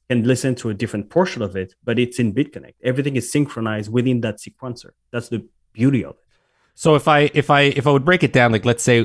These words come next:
Speaker 2: the three of us were connected and, uh, you wanted to start us off. You're like, "Hey, I got this kind of riff."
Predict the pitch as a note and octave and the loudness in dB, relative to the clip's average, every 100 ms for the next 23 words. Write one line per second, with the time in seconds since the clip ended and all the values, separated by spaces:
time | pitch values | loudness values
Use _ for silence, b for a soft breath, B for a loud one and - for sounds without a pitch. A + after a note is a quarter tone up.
0 | - A2 - G2+ G2+ F#2+ - F2+ F2+ F2 | 0 -6 -2 0 2 0 -2 -2 -2 0
1 | G2 E2+ E2 E2 D#2+ D#2+ D#2+ D#2+ D2+ G2 | -2 -2 -2 -2 0 2 2 0 -2 2
2 | G2+ G2 G2+ - F#2 F2+ - E2+ E2+ - | 2 2 -2 0 0 0 -2 -2 -2 -4
3 | E2+ A#2+ G#2+ G2+ - G#2+ A2+ G2 F2 G2+ | -4 0 0 0 -2 -2 -2 0 0 -2